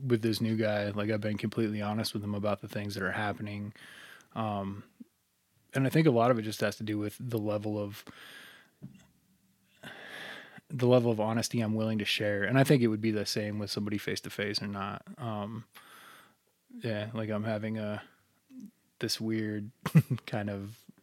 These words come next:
as much as I hate to use the word again, kind of an existential crisis. And,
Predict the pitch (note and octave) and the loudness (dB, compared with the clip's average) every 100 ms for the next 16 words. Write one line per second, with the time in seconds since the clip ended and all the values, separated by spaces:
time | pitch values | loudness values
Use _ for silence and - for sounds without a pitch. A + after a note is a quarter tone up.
0 | _ _ _ _ A#2 A#2 G2+ G#2 G#2 G2+ | _ _ _ _ 2 2 2 -2 -2 -2
1 | G2+ G#2 G#2 G#2 G2+ G#2 G#2 A2 A2 G2+ | -4 -4 -4 -2 -2 -4 -4 -2 -2 -2
2 | G2 G2+ G2+ A2+ G#2+ G#2+ - G#2 - G#2+ | -4 -4 -4 -4 -6 -6 -2 0 0 -2
3 | G2+ - G#2 G#2 G#2+ | -4 -6 -6 -6 -8